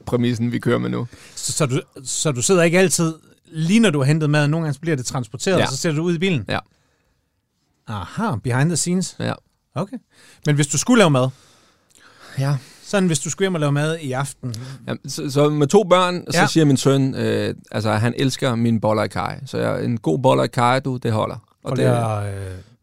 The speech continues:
Speaker 2: den må vi høre.
Speaker 1: Jamen, det er simpelthen bare... Jeg laver den... Jeg ved ikke, om jeg laver den anderledes. Jeg bruger ikke mel, jeg bruger... Øh, jeg tager, øh, æbler og løg og putter op i en gryde og ligesom... Øh,
Speaker 2: Nu er
Speaker 1: med
Speaker 2: vi
Speaker 1: noget
Speaker 2: på
Speaker 1: smeltet
Speaker 2: sovsen, ikke?
Speaker 1: Vi er på sovsen.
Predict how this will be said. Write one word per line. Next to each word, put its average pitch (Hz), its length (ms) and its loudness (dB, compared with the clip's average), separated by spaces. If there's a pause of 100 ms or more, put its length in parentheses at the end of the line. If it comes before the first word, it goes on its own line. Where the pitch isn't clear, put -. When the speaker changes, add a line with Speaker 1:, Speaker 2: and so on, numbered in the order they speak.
(300)
Speaker 2:
den 135 120 -2
må 123 80 -4
vi 110 120 -6
høre. 117 220 -6 (180)
Speaker 1:
Jamen, 120 240 2
det 156 180 4
er 147 40 6
simpelthen 165 400 2
bare... 147 420 4
Jeg 156 140 4
laver 170 200 6
den... 165 240 0
Jeg 151 80 0
ved 160 40 2
ikke, 165 100 0
om 156 60 2
jeg 135 80 2
laver 117 140 4
den 117 100 0
anderledes. 131 300 0 (120)
Jeg 135 120 2
bruger 156 100 6
ikke 156 120 6
mel, 160 340 2
jeg 139 140 2
bruger... 135 280 2
Øh, 113 420 0 (380)
jeg 127 160 0
tager, 156 340 2
øh, 113 240 0 (1080)
æbler 147 440 2 (220)
og 107 240 2
løg 175 440 2
og - 160 -8
putter 135 260 2
op 147 220 2
i 156 40 -2
en 127 120 2
gryde 156 400 0
og 117 380 -4
ligesom... 120 460 -2
Øh, 104 60 -4
Speaker 2:
Nu 98 80 -4
er - 20 -8
Speaker 1:
med 90 60 -10 (380)
Speaker 2:
vi 170 40 4
Speaker 1:
noget - 60 4
Speaker 2:
på 113 60 4
Speaker 1:
smeltet 143 140 2
Speaker 2:
sovsen, 151 340 4
ikke? 202 140 0 (260)
Speaker 1:
Vi 156 80 4
er 160 40 4
på 156 60 2
sovsen. 113 320 -6